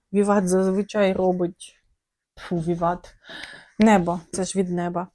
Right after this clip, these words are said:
робить ось такі книжки, а вона ось такенька. Зате і дешевша. І останнє передзамовлення, яке мені теж приїхало відносно нещодавно, це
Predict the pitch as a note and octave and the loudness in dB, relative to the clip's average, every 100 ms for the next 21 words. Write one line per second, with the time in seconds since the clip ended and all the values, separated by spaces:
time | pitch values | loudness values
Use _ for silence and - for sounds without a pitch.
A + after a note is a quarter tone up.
0 | - C4 G3+ F#3+ F3+ F3+ - - F#3+ - | -10 -2 2 2 2 -2 -2 -4 -2 -2
1 | - F3+ G#4 - A#3 - - F3+ - F#3 | -4 4 4 6 0 0 -2 0 0 -2
2 | C#4 - - A3 B3+ - A3 - D3+ D#3 | -4 -6 0 0 0 -4 -8 -6 -8 -8
3 | - F#3 F#3+ _ _ _ _ _ _ _ | -10 -12 -12 _ _ _ _ _ _ _
4 | _ _ _ - - _ _ _ _ _ | _ _ _ -20 -20 _ _ _ _ _
5 | _ _ _ _ A3 G#3 G3+ C#4+ - A3+ | _ _ _ _ -2 0 4 4 6 4
6 | F#3+ - - E3 - F#3+ _ - - - | 4 2 -6 -16 -12 -14 _ -20 -20 -20
7 | - _ - _ _ - F#4+ F#4 - A#3+ | -20 _ -20 _ _ -2 4 4 4 2
8 | A#3+ A3+ G#3+ G3+ G#3+ G#3 F#3 G3 G3 G3 | 4 4 2 2 2 2 2 4 4 4
9 | D4+ F4+ D#4 A3+ A3 A3 G#3+ G3+ - G#3+ | 2 0 -2 0 -2 0 0 0 0 0
10 | F#3+ - - - _ - F3+ G3 F#3+ - | 0 -2 -6 -8 _ -8 -8 -8 -10 0
11 | G3 F#3+ F#3 G3 G3 G3+ - G#3 A3+ - | 2 2 0 -2 -4 -6 -4 -4 -4 -4
12 | C4 A4+ A#4 F#4 E4+ - - B3+ | 2 4 6 4 2 -2 0 0